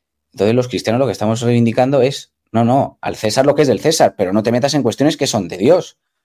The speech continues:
¿no? Y por otro lado, lo que no puede, lo que no podemos pretender es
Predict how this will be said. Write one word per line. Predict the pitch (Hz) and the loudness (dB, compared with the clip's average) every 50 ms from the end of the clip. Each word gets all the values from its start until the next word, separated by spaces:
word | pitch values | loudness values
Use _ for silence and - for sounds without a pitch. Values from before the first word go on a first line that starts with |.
| _ _ _ _ | _ _ _ _
¿no? | 113 123 156 202 - _ _ - - _ _ _ _ | -2 -2 -2 -2 -6 _ _ -20 -20 _ _ _ _
Y | 113 113 104 | 0 0 2
por | 107 104 | 4 2
otro | 104 104 113 120 | 2 2 4 4
lado, | 120 123 139 147 - - | 4 6 4 4 0 0
lo | 110 110 107 | -4 -4 -2
que | 107 98 | -2 -2
no | 104 107 104 | -2 -2 0
puede, | 117 117 113 - - | 0 0 0 0 -4
lo | 65 73 76 | -12 -14 -14
que | - - | -12 -10
no | 101 98 | -12 -4
podemos | 98 123 120 123 123 123 | -2 -2 -2 -2 -4 -2
pretender | 127 123 107 120 117 120 127 127 147 - - _ _ _ _ _ | -4 -2 -2 0 0 0 2 0 0 -2 -4 _ _ _ _ _
es | _ 127 123 104 - - - | _ -2 -2 -2 -4 -10 -14